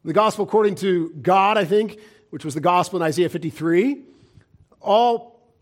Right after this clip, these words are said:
pivotal works. The Apostle Paul,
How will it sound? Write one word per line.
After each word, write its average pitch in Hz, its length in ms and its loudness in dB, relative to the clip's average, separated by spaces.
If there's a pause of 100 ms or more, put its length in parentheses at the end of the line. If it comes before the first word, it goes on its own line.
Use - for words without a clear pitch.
(160)
pivotal 214 600 2
works. - 800 -2 (1400)
The 147 60 -12
Apostle 170 640 -4 (1200)
Paul, 151 580 2